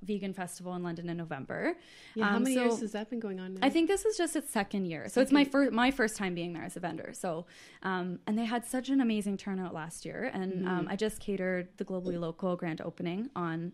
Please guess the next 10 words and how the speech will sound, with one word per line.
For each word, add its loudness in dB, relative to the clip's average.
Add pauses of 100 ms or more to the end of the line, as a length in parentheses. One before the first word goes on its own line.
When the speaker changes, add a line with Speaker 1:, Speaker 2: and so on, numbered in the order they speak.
Speaker 1:
Saturday, -2 (220)
and 2
I 4
Speaker 2:
Okay. 2
Speaker 1:
did 0
three 2
hundred 4
vegan 2
burgers -4
in -2